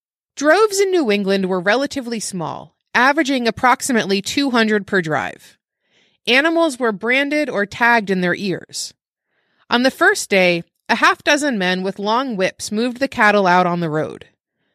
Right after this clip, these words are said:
For the remainder of the drive, three men would be sufficient. Dogs were not often used, even with sheep.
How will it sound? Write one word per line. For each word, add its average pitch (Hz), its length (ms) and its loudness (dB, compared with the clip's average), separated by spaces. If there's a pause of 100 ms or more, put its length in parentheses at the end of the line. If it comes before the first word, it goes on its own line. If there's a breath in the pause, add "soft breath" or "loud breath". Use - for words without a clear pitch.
(320)
For 302 160 2
the 294 80 2
remainder 330 420 2
of 254 120 0
the 240 80 -2
drive, 175 600 -2 (420)
three 330 280 0
men 269 240 2
would 226 120 2
be 208 120 -2
sufficient. - 720 -6 (520)
Dogs 349 380 2
were 254 100 0
not 233 220 4
often 220 380 2
used, 160 460 -8
even 247 320 -4
with 170 140 -4
sheep. - 380 -10